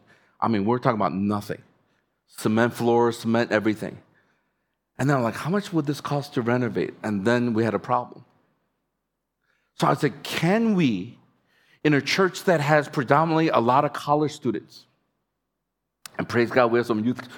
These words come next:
youth group members, you know, yay. Give ten Hong Kong dollars.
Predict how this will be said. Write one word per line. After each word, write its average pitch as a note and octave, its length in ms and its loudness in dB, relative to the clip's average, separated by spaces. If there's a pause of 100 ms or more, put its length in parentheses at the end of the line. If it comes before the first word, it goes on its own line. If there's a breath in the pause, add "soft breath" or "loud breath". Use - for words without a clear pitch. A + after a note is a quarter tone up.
(120 loud breath)
youth B2 160 -2
group C3+ 180 -2
members, B2 460 2
you A#2+ 80 2
know, A#2+ 180 0
yay. D3 800 2 (3500 loud breath)
Give G#2 180 -6
ten A#2 140 -2
Hong G#2+ 220 -4
Kong A2 200 0
dollars. G#2 440 0